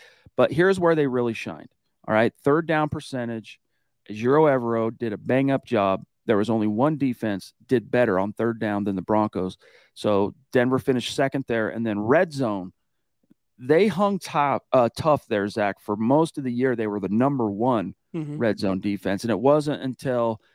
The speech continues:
Speaker 1: the wheels came off circa week, whatever week that was,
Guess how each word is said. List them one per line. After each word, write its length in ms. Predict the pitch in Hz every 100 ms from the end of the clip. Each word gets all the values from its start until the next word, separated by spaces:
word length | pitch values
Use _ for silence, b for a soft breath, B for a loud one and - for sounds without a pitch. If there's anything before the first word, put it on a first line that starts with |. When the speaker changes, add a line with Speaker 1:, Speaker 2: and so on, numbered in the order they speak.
| _ -
Speaker 1:
the 80 |
wheels 420 | 117 117 147 147 -
came 260 | 135 120
off 280 | 113 110 107 _ _ _ _ _ _
circa 920 | - - 131 - 135 120 110 101 90 -
week, 500 | 120 127 131 - - _ _ -
whatever 280 | 151 196 151
week 220 | 147 143
that 160 | 131
was, 340 | 120 123 110